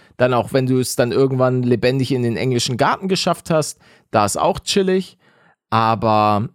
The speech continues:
es gibt halt auch ein paar, wenn du, wenn du quer durch die Stadt willst in München, ist halt, die ganzen deutschen Städte wurden halt für Autofahrer gebaut. Das ist nun mal so.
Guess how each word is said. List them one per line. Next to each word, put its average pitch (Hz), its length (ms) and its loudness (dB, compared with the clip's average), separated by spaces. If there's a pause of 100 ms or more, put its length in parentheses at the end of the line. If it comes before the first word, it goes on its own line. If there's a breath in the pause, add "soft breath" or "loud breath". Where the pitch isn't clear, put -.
es - 140 -4
gibt 135 220 -2
halt 123 200 2
auch 110 180 0
ein 110 120 -6
paar, - 180 -10
wenn 131 180 0
du, 139 240 0
wenn 143 140 0
du 143 80 0
quer 165 320 0
durch 170 180 -2
die 143 120 -12
Stadt - 340 -4
willst 139 240 -8
in 120 140 -6
München, 131 340 -4
ist - 180 -6
halt, 143 240 0 (600 loud breath)
die 151 80 0
ganzen 202 340 0
deutschen 208 380 0
Städte 202 440 0
wurden 190 280 0
halt 180 180 0
für - 160 -2
Autofahrer 185 560 -2
gebaut. 175 520 -2
Das 113 140 -6
ist - 160 -8
nun 208 140 -2
mal 101 160 0
so. 90 300 0